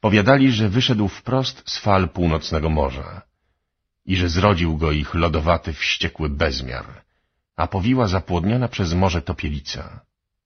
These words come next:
Powiadali, że wyszedł z pustkowi trwogi, gdzie powstał jako płód czyichś nieczystych myśli, inny niż pozostałe cienie,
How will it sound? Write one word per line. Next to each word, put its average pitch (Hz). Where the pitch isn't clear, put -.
Powiadali, 135
że 113
wyszedł 107
z -
pustkowi 98
trwogi, 87
gdzie 71
powstał 95
jako 90
płód -
czyichś 78
nieczystych 85
myśli, 92
inny 73
niż 73
pozostałe 78
cienie, -